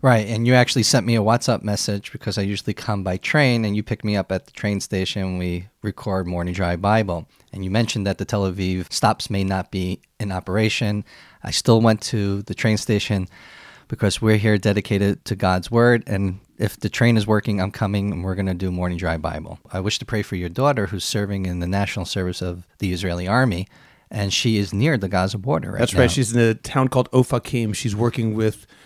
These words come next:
Speaker 2: people with serious developmental disabilities, and that area is really very, very close to the Gaza Strip. The last time I spoke to her, they still hadn't had any rockets hitting there, but there are rockets all over.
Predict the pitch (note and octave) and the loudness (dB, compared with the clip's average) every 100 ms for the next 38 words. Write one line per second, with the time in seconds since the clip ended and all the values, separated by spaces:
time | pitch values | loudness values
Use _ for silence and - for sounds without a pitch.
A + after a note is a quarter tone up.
0 | _ _ _ - C3+ C3 - - D3 C3 | _ _ _ -4 -2 -2 -4 -2 2 4
1 | B2 - A2+ G#2+ A2 G#2 G2+ - G#2+ D#3+ | 2 0 0 0 0 -4 -8 -4 0 2
2 | A#2 G#2+ B2+ - - - _ _ G#2 G#2 | 2 0 -2 -6 -18 -20 _ _ -6 -4
3 | G#2 G#2 A#2+ A2+ A#2 B2+ A#2+ G#2 G#2 D3 | -4 -2 -2 0 2 4 4 2 -2 -6
4 | G#3 G3+ C#3+ A2 G2+ C3+ C3 A2+ A2+ - | -2 0 -2 -2 0 2 4 2 0 0
5 | A#2 A2+ G#2 - - G#2+ G#2 G2 G2 F#2+ | 0 0 0 -4 -6 -4 -2 -2 -4 -6
6 | - G2+ G#2+ - - - _ B2+ C#3 C#3+ | -4 -2 -2 -6 -20 -20 _ 2 2 4
7 | B2 A#2 C3 A#2+ A#2+ G#2+ G#2 G#2 - B2 | 4 6 6 6 4 0 2 0 -2 -2
8 | G#2 A#2 A2 A2+ G#2+ G#2+ G#2 G2+ - - | 0 0 0 -2 0 0 2 0 -2 -6
9 | A2 G#2 B2+ E3 A#2 G#2+ G#2+ A2 A#2+ A#2 | -2 -2 2 4 4 2 0 2 2 4
10 | G#2+ - - G2+ G2 F#2 G2+ | 0 -2 -4 -2 -2 -4 -4